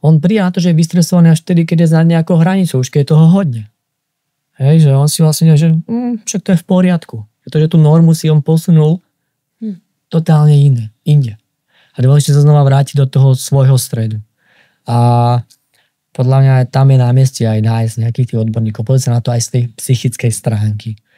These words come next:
Speaker 1: Pretože nedá sa všetko iba cez to dýchanie, môže tam byť práca práve aj s nejakou traumou z minulosti, môže tam niečo so psychikou, môže tam byť niečo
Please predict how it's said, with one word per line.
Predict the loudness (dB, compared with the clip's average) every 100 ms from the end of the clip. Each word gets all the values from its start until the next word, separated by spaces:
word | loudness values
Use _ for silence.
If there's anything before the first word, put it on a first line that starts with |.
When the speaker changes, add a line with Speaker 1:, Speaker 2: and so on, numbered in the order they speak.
| _
Speaker 1:
Pretože | -12 -4 0
nedá | 2 2 0
sa | -2
všetko | -4 -6 -4
iba | -2 -2
cez | -2 -2
to | -2
dýchanie, | -2 -2 0 2
môže | 0
tam | 0 -2
byť | -4
práca | -6 -4 -4 -4
práve | -6 -2 -2 -2
aj | -2
s |
nejakou | 0 0 0
traumou | -2 -2 0 0
z | 0
minulosti, | -2 -2 -4 -4 -4
môže | -4
tam | -2
niečo | -2 -2 -2 -4 -8 -20 -10
so | -2 -2
psychikou, | 0 2 2 0 -2
môže | 0 0
tam | 0
byť | 2
niečo | 0 0 0